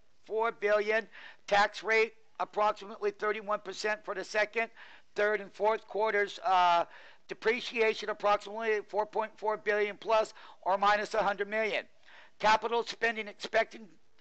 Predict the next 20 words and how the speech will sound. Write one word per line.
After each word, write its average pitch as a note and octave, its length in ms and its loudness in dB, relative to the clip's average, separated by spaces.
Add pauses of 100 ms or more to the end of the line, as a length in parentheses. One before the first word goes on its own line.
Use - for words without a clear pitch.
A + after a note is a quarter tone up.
is F#3+ 160 -8
expected A3 520 -4
to F3+ 60 -16
be G3+ 180 -2
about G3+ 380 2
four G#3+ 200 -2
point A3 340 -8
eight G#3 240 0
billion G3+ 300 -2 (340)
plus G3+ 260 0
or G#3+ 80 -2
minus G3+ 420 -2
a G3 80 2
hundred, F#3 320 -4 (340)
uh, F3 560 2 (140)
million. G#3 360 -2 (640)
And F#3+ 320 2 (100)
what A3 260 0
that A3+ 280 4
means, A#3+ 420 -8